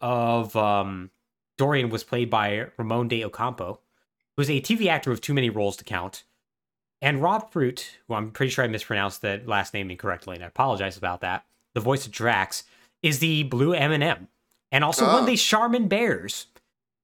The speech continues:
Speaker 1: So the commercials where the bear gets ex-, very, very excited about wiping their butt, he's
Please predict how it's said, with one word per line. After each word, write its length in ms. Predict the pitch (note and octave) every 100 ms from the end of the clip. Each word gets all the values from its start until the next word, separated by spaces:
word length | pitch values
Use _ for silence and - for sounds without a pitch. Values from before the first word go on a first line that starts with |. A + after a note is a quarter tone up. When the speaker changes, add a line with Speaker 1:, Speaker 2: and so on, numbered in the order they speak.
| _ _ _
Speaker 1:
So 360 | - E3 D3 C#3+ _ _ _ -
the 80 | C3
commercials 420 | D3 G3 G3+ E3+
where 140 | E3+
the 80 | D3
bear 320 | A#2+ D3 F3
gets 280 | D#3+ D#3+ -
ex-, 180 | B2+ -
very, 340 | - B2 D#3
very 200 | D3 D#3+
excited 480 | C#3+ - C3+ D3 F3+
about 280 | C3 A#2 A#2+
wiping 260 | A2+ C#3 D#3
their 100 | B2
butt, 320 | A#2+ F3 - _ _
he's 100 | -